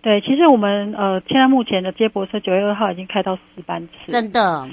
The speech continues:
Speaker 2: 呃，
Speaker 1: 对啊。
Speaker 2: 他们说没有办法登进去了啦。
Speaker 1: 对，
Speaker 2: 对。
Speaker 1: 就是表示已经没有了。不过其实，呃，我们也在想，因为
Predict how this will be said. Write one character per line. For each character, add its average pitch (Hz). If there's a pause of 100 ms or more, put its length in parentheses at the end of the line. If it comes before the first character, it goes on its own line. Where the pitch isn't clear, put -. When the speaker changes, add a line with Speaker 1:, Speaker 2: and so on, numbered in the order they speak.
(160)
Speaker 2:
呃， 254
Speaker 1:
对 208
啊。 -
Speaker 2:
他 330
们 311
说 320
没 294
有 294
办 302
法 240
登 262
进 262
去 233
了 175
啦。 160 (200)
Speaker 1:
对， 202
Speaker 2:
对。 -
Speaker 1:
就 208
是 294
表 208
示 233
已 202
经 214
没 190
有 180
了。 175
不 214
过 294
其 233
实， 214
呃， 196
我 185
们 185
也 190
在 233
想， 196
因 240
为 269